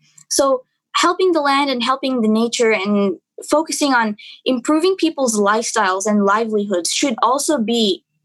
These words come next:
a really important and big part of that conversation, the conservation conversation.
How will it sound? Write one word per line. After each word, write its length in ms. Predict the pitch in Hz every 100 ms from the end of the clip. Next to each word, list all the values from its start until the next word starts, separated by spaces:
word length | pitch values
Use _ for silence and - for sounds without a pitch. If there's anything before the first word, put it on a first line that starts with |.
| -
a 60 | 214
really 240 | 240 262
important 640 | 240 226 226 220 208 185
and 220 | 190 190 185
big 240 | 220 208
part 240 | - 202
of 100 | 185
that 200 | 175 175
conversation, 800 | - - 160 - - - - 110 - _ _ _
the 100 | -
conservation 720 | - 233 226 190 180 - 175
conversation. 720 | - 170 - - - - -